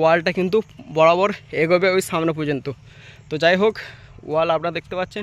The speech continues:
টিকিট কাউন্টারে কতটা কী কাজ বাজ এগিয়েছে। আসুন সামনে আর একটু এগিয়ে গিয়ে আজকের মতো ভিডিও সমাপ্ত বন্ধুরা এখানে করবো না, হলদির মাঠে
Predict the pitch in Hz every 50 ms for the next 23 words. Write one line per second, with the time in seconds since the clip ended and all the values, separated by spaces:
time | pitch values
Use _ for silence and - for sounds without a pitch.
0 | 196 - - 156 175 165 - 175 170 170 175 175 165 170 156 156 156 160 175 165
1 | - 160 160 160 170 156 165 156 175 175 165 202 220 - - - - - - 139
2 | 147 - 208 220 196 - - - 156 160 175 185 185 185 170 180 175 - 190 180
3 | 156 175 170 175 165 196 214 220 202 165 165 - - - 185 185 180 180 165 165
4 | 170 170 185 170 - 175 175 170 - - 202 185 175 175 185 175 185 190 175 160
5 | - 190 185 175 190 185 190 180 180 160 160 - - - - - - - - -
6 | 160 160 170 170 185 180 180 165 165 - 208 190